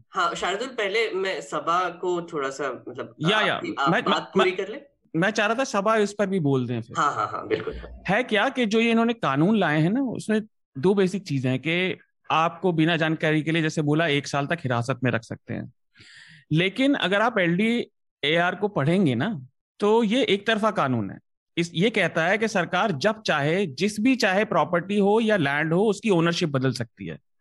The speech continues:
Speaker 2: सीधे सीधे किसी लक्षद्वीप के नागरिक की प्रॉपर्टी में दखल देके उसको कब्जा कर सकती है, और एक बार सरकार ने कब्जा कर लिया तो उसका हक नहीं है। और जो वहां पे शिपिंग आते थे वैसी कमर्शियल,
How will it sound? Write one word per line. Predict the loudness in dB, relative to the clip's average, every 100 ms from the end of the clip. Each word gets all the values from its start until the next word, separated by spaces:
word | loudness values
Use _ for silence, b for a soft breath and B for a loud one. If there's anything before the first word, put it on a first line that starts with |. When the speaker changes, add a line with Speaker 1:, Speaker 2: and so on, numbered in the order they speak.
| _ _
Speaker 2:
सीधे | -2 0 4 2
सीधे | 2 2 2
किसी | 0 0
लक्षद्वीप | 0 0 0 0 0
के | 0
नागरिक | 0 2 0 -2
की | 0
प्रॉपर्टी | 0 0 0 2
में | 0 0
दखल | 0 2 2
देके | 2 2
उसको | 2 0
कब्जा | -2 0 0
कर | 0 -2
सकती | -4 -8 -12 -14
है, | -14 -16 _ _ _ _
और | 0 2
एक | 0 2
बार | 0
सरकार | 0 0 0
ने | 0
कब्जा | 0 0 0
कर | 0 0
लिया | 0
तो | 2 0
उसका | 0 0
हक | 0 0
नहीं | -4 -4 -8
है। | -14 _ _ _
और | 2 4 2 0 -4
जो | 0 4
वहां | 4 2
पे | 0
शिपिंग | 0 0 2 2
आते | 0 0
थे | 0 2
वैसी | 2 0 0 -2 -2 -6 _ _ _
कमर्शियल, | 2 2 4 0 0 -4